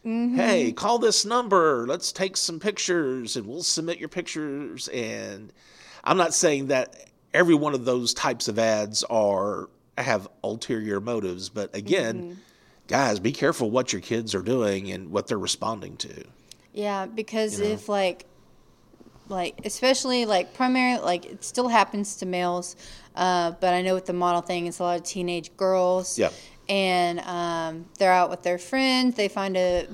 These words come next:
Speaker 1: big group of those teenage girls, and they're like, "Oh, you guys could be models. Uh, you should call this number. You should call me. I know a guy."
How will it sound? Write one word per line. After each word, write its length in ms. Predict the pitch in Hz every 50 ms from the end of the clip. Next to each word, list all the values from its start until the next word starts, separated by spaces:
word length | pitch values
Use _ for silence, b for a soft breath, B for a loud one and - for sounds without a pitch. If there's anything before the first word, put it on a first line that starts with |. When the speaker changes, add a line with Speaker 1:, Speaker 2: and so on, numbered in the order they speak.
| 185
Speaker 1:
big 220 | - 208 202 190 185
group 400 | - 208 202 190 196 196 190 196
of 60 | 180
those 180 | 185 185 185 185
teenage 380 | - 202 190 185 185 175 -
girls, 240 | - 185 185 190 185
and 80 | 190 190
they're 100 | 185 180
like, 180 | 180 170 165 B B B B B B -
"Oh, 160 | 302 311 311
you 140 | 311 302 302
guys 280 | 240 269 254 254 262 254
could 140 | - 262 208
be 100 | 226 220 220
models. 960 | 226 240 240 240 240 240 240 233 233 233 233 233 233 233 233 233 233 220 - -
Uh, 80 | 202 208 202 202
you 140 | 208 214
should 180 | 208 - 208 196
call 200 | - 220 208 202
this 200 | 196 196 190 -
number. 520 | 240 240 233 233 233 226 214 220 220 220 220
You 100 | 220 208
should 160 | - 220 -
call 220 | - - 208 202 196
me. 280 | 202 202 202 208 208
I 80 | 196 196
know 220 | 196 196 180 170
a 60 | 170 170
guy." 840 | 175 - 214 214 214 220 214 214 208 208 202 202 202 196 190 190